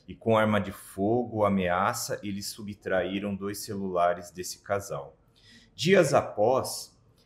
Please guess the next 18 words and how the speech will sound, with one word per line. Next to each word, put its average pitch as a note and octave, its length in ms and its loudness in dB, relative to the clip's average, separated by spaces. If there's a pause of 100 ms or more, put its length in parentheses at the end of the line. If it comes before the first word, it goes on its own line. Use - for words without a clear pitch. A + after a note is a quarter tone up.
é, F#2 960 4
esse G#2+ 480 -2
alvo, F#2+ 520 2
ele G#2 300 -4
foi A#2 460 -2
jantar G2+ 520 -2
numa F#2 220 -4
churrascaria E2+ 800 -10
aqui E2+ 220 -18
em D#2+ 80 -14
Santana G2+ 680 -4 (240)
e G#2+ 60 -8
foi C3 220 -2
reconhecido C#3 800 -4
por B2+ 180 -8
uma B2+ 180 -4
das C3 260 -6
vítimas. F#2 720 -12